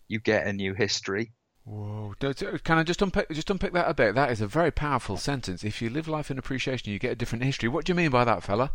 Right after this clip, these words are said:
Speaker 1: Well, if you've gone through, I, I spent a good bit of my time as a mood hoover,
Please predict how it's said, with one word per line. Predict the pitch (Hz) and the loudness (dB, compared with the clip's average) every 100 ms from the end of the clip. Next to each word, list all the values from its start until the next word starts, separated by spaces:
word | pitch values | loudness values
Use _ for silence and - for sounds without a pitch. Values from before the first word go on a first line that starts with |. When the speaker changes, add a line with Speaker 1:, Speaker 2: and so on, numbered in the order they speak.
| - - - _ _ _ _ - - - - | -6 -14 -20 _ _ _ _ -20 -20 -6 2
Speaker 1:
Well, | 175 | 4
if | 190 | 4
you've | 185 175 | -2 0
gone | 165 160 | 2 2
through, | 156 - 127 127 123 117 - | 0 0 2 2 0 -2 2
I, | 127 110 - - | 4 4 0 0
I | 98 | 0
spent | - 95 90 - | 0 0 -2 -4
a | 101 | -6
good | 98 87 - _ _ _ - | -4 -4 -6 _ _ _ 0
bit | 98 | 2
of | 90 | 2
my | 85 | -6
time | - 87 85 | -2 -2 -2
as | 85 | -6
a | |
mood | 87 90 87 | -4 -6 -2
hoover, | 95 87 117 135 | -2 0 0 0